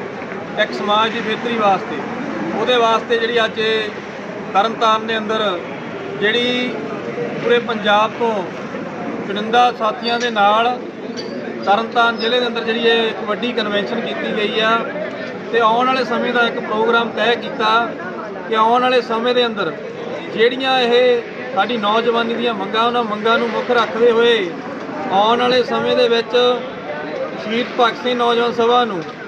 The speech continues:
ਜਿੱਥੇ ਪਿੰਡ-ਪਿੰਡ ਵਿੱਚ ਤੱਕ ਜਿਹੜਾ ਆ ਨੌਜਵਾਨਾਂ ਤੱਕ ਲੈ ਕੇ ਜਾਣਾ ਆ, ਉੱਥੇ ਹੀ ਨੌਜਵਾਨਾਂ ਨੂੰ ਜਥੇਬੰਦ ਕਰਕੇ ਆਉਣ ਵਾਲੇ ਸਮੇਂ ਦਾ ਜਿਹੜਾ ਆ ਇੱਕ ਵੱਡਾ ਪ੍ਰੋਗਰਾਮ ਜਿਹੜਾ ਪੂਰੇ ਪੰਜਾਬ ਦਾ ਤਿਆਰ ਕੀਤਾ ਜਾ ਰਿਹਾ।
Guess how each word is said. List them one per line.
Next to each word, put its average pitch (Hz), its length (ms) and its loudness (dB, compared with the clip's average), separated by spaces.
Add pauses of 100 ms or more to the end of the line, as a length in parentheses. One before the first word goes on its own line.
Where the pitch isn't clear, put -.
(240)
ਜਿੱਥੇ 240 260 4
ਪਿੰਡ-ਪਿੰਡ 233 420 -2
ਵਿੱਚ 240 160 2
ਤੱਕ 226 320 2
ਜਿਹੜਾ 240 320 4
ਆ 202 100 2
ਨੌਜਵਾਨਾਂ 226 640 0
ਤੱਕ 233 200 2
ਲੈ 196 200 0
ਕੇ 233 160 2
ਜਾਣਾ 233 260 2 (120)
ਆ, 247 160 2 (500)
ਉੱਥੇ 240 300 2
ਹੀ 269 180 -2
ਨੌਜਵਾਨਾਂ 240 600 0
ਨੂੰ 240 140 -2
ਜਥੇਬੰਦ 233 460 2
ਕਰਕੇ 196 560 0 (520)
ਆਉਣ 233 340 6
ਵਾਲੇ 254 220 4
ਸਮੇਂ 226 320 -2
ਦਾ 240 120 4
ਜਿਹੜਾ 233 240 4 (100)
ਆ 165 140 2 (440)
ਇੱਕ 202 120 -2
ਵੱਡਾ 226 360 4
ਪ੍ਰੋਗਰਾਮ 240 480 4
ਜਿਹੜਾ 233 280 4
ਪੂਰੇ 233 280 4
ਪੰਜਾਬ 202 460 0
ਦਾ 233 120 4
ਤਿਆਰ 220 320 0
ਕੀਤਾ 220 360 -2
ਜਾ 202 200 2
ਰਿਹਾ। 240 320 2